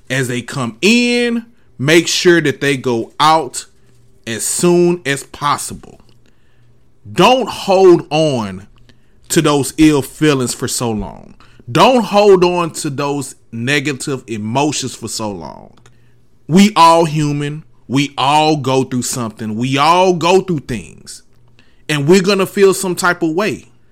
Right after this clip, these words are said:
But holding on to those things is the worst thing that we can do. So as soon as you can, get over it. Peace and blessings to you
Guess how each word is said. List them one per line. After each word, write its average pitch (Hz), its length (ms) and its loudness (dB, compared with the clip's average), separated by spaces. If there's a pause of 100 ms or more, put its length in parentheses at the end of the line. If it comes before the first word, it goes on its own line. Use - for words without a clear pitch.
(260)
But 175 240 4
holding 196 540 4
on 214 260 0
to 190 120 0
those 156 280 -2
things 151 480 -8
is 143 200 -6
the 143 120 -2
worst 196 600 0
thing 139 260 -4
that 113 160 -6
we 107 100 -6
can 98 220 -12
do. 69 240 -16 (1120)
So 175 320 2
as 143 160 -2
soon 233 880 0 (500)
as 131 240 -2
you 139 120 -4
can, 90 500 -10 (960)
get 175 260 6
over 98 460 0
it. - 100 -20 (1120)
Peace 247 640 4 (120)
and 131 260 -4
blessings 165 540 2
to 160 60 -2
you 165 460 -2